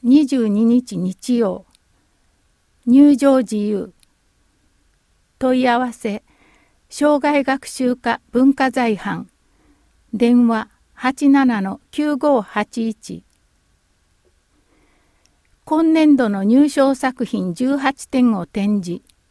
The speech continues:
明るい選挙、啓発ポスター。時、三月二十三日月曜から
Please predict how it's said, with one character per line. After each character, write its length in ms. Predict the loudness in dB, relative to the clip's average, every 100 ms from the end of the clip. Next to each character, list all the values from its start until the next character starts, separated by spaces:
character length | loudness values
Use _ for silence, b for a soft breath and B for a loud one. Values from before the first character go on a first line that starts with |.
| _ _ _ -10
明 300 | -6 -2 -2
る 120 | -2
い 100 | -6
選 260 | -4 0
挙、 300 | 0 -2 -8 -8 _ _
啓 240 | -6 -6
発 360 | -6 -8 -8 -8
ポ 180 | -6 -6
ス 160 | -10
タ 100 | -10
ー。 580 | -10 -12 _ _ _ _ _ _ _ _ _ _ _ _ _ _
時、 440 | -6 -4 -6 -6 _ _ _
三 340 | -6 0 2
月 260 | 0 0 2
二 180 | 4 4
十 200 | 2 -4
三 260 | -4 0
日 260 | 2 0 -4
月 340 | -6 -6 -4
曜 180 | -2 -2
か 180 | -4 -8
ら 140 | -10